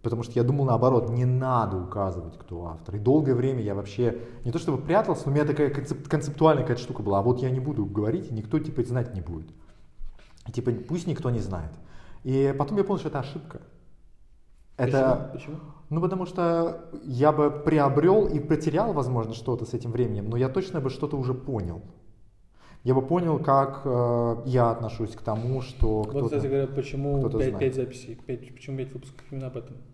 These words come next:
Speaker 1: Вдруг у тебя
Speaker 2: Потому
Speaker 1: что-то
Speaker 2: что мы что-то поймём.
Speaker 1: А, ну, да, м, ценно просто, что мы решили, что неважно, пять или нет, просто
Speaker 2: Ну, то есть, как бы, мы поставили линейку и потом
Speaker 1: Да.
Speaker 2: измерим, из-, там, исходя из
Speaker 1: Вот, э,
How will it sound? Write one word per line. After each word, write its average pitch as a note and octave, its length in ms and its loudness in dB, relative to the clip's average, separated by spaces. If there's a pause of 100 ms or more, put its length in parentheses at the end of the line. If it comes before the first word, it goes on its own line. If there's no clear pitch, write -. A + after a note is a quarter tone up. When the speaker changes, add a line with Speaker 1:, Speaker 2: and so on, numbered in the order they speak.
Speaker 1:
Вдруг F2+ 220 -10
у - 40 -14
тебя - 200 -12
Speaker 2:
Потому B2+ 180 -10
Speaker 1:
что-то - 180 -8
Speaker 2:
что B2+ 80 -6
мы C3 420 -6
что-то C3+ 280 -8
поймём. B2+ 300 -8 (1200)
Speaker 1:
А, G2 840 -2
ну, D3+ 600 2
да, B2+ 400 2
м, C#3+ 600 -6 (360)
ценно C#3 280 0
просто, C#3 240 -4
что B2+ 80 -6
мы A#2+ 100 0
решили, A#2 300 -4
что F#2+ 200 -8 (220)
неважно, G#2+ 300 -6
пять A2+ 240 -4
или G#2 100 -6
нет, F2 200 -8
просто G2+ 340 -10 (320)
Speaker 2:
Ну, F3 100 -6
то G3 60 0
есть, F#3+ 140 -4
как E3+ 180 -4
бы, D#3 60 -4
мы C#3+ 60 -2
поставили D3 460 -4
линейку E3 340 -6
и B2+ 60 -4
потом B2 380 -10
Speaker 1:
Да. B2+ 60 -4
Speaker 2:
измерим, C3 380 -6
из-, A#2 160 -14 (100)
там, A#2 120 -16
исходя B2 300 -10
из A#2 100 -8
Speaker 1:
Вот, C3 240 4
э, A#2 1160 2